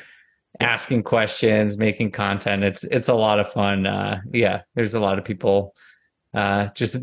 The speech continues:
mixing it up and asking you to speak and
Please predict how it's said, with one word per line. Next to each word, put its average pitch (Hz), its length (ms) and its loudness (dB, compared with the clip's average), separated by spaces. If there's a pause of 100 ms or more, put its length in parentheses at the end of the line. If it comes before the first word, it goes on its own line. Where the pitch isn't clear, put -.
(120)
mixing 143 460 2
it 127 160 6
up 127 340 2
and 110 100 2
asking 117 380 -2
you 120 80 2
to 113 80 0
speak 120 540 0
and 92 240 -2